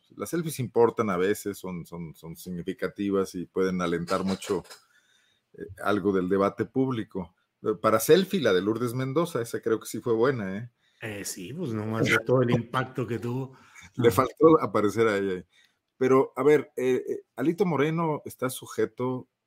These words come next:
Speaker 1: pues, también a acuerdos políticos de otro nivel, sobre todo por parte de José y Alejandro Murat.
Speaker 2: Ujú.
Speaker 1: E-, e-, es parte fundamental de su, de su base política con la que ha logrado, eh,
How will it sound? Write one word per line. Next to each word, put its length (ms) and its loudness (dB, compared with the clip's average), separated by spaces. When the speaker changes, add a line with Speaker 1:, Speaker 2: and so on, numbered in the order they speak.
Speaker 1:
pues, 360 -16
también 400 -10
a 320 -6
acuerdos 440 -2
políticos 460 -2
de 60 2
otro 200 -4
nivel, 340 -2
sobre 280 -2
todo 280 0
por 200 -6
parte 400 -2
de 160 -4
José 420 -6
y 80 -2
Alejandro 480 -6
Murat. 500 -2
Speaker 2:
Ujú. 440 -8
Speaker 1:
E-, 280 -8
e-, 200 -8
es 120 -8
parte 380 -2
fundamental 640 -6
de 100 -4
su, 380 -14
de 80 -14
su 200 -20
base 380 -4
política 640 -8
con 160 -12
la 100 -10
que 80 -6
ha 40 -2
logrado, 640 0
eh, 220 -14